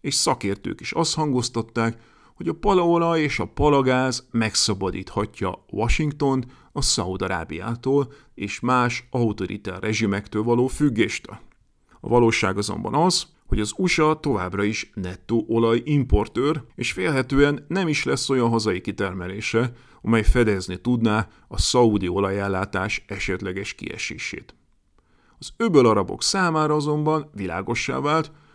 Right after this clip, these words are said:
hogy törekedniük kell kapcsolataik megszilárdítására más nemzetekkel, elsősorban a Távol-Keleten. Mára már ez az új kapcsolatrendszer a térséget Japánhoz,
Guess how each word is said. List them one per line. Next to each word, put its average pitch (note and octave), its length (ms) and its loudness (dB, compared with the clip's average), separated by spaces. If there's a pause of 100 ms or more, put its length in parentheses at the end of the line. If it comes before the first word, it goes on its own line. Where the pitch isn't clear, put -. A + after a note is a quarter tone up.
(140)
hogy - 160 2
törekedniük A2 800 2
kell C3+ 300 0
kapcsolataik G#2+ 760 2
megszilárdítására G2 1400 -4 (240)
más G2 420 0
nemzetekkel, C#3+ 760 -2 (340)
elsősorban G#2+ 760 0
a A2 240 -2
Távol-Keleten. G#2 960 -2 (500)
Mára D3 420 2
már G#2 360 2
ez D3+ 280 0
az B2 260 -4
új C#3+ 260 4
kapcsolatrendszer A2 1080 -2 (300)
a - 120 -12
térséget A2 720 0 (160)
Japánhoz, D3+ 920 2